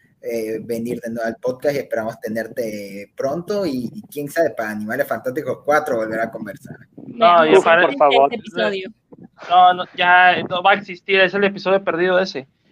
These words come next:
Speaker 2: Este,
Speaker 3: Ah.
Speaker 4: Cállate.
Speaker 2: a ver, amigos, pues,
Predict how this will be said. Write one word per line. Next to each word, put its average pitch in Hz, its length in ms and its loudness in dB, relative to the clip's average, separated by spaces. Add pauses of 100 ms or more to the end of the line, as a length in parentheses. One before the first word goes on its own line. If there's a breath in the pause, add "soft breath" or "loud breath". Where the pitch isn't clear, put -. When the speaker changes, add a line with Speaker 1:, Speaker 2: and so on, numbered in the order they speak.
(140)
Speaker 2:
Este, 165 420 0
Speaker 3:
Ah. 220 200 -4
Speaker 4:
Cállate. 147 760 4
Speaker 2:
a 170 260 4
ver, 170 300 2 (640 loud breath)
amigos, 220 400 6
pues, 190 400 4